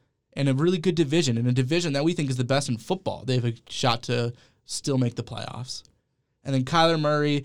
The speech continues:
he was the number one pick. They're playing decent. They're playing close in games. They're not getting blown out. He's playing well. I could see N F L writers just giving it to him, which I would hate because I think Gardner Minshew really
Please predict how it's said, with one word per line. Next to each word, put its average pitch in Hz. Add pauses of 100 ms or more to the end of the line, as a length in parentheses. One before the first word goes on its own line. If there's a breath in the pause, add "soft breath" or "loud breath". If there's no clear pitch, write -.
(100)
he 147
was 139
the 147
number 151
one 147
pick. 131 (540 soft breath)
They're 147
playing 139 (220)
decent. 143 (260)
They're 135
playing 143
close 139
in 139
games. 131
They're 127
not 135
getting 135
blown 131
out. 123 (400 soft breath)
He's 131
playing 151
well. 127 (280)
I 131
could 131
see 131 (540)
N 127
F 123
L 123
writers 113 (120)
just - (120)
giving 110
it 110
to 113
him, 113
which 131 (100)
I 156
would 156
hate 131
because 131
I 123
think 120
Gardner 117
Minshew 113
really 113